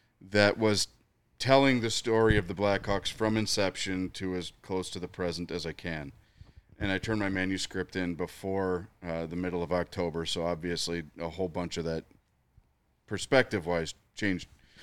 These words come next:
dramatically two weeks <laughs> after it hit shelves, because of course. Um, but, uh, I mentioned to Jay,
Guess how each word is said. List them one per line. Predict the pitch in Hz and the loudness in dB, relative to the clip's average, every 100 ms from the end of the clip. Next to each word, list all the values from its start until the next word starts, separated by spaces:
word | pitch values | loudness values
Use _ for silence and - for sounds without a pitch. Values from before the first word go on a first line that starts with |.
| - | -6
dramatically | 139 147 156 139 120 110 | 2 8 10 10 8 2
two | 110 139 | 2 0
weeks | 120 117 120 | 0 0 0
<laughs> | |
after | - - - | -4 -4 -2
it | 107 | 2
hit | 104 - | 2 4
shelves, | 107 78 - | 4 4 0
because | 87 90 82 | -6 -4 -4
of | - | -8
course. | - 87 - - - - - - - 123 | -10 -10 -8 -10 -10 -6 -6 -6 -4 6
Um, | 131 123 101 80 - _ _ _ _ - 127 113 | 10 10 6 0 -8 _ _ _ _ -12 -8 6
but, | 165 151 - | 10 10 8
uh, | 139 131 | 4 6
I | 131 | 8
mentioned | 135 131 131 120 | 6 6 4 0
to | |
Jay, | 113 214 185 | 2 4 4